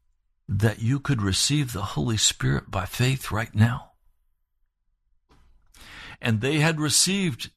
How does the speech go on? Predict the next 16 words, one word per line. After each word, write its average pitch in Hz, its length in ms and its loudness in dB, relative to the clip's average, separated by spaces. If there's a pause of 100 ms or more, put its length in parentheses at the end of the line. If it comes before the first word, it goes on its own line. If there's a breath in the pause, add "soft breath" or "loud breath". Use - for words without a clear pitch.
(360)
what 113 200 0
they 123 140 2
called 127 380 0
the 113 80 2
gift 120 320 2
of 110 140 0
the 110 120 4
Holy 117 280 2
Spirit, 131 560 0 (2250 loud breath)
but 123 220 0
carnality 127 680 0
also 117 380 0
came 113 280 0
into 107 220 0
their 101 180 0
lives. 123 560 -4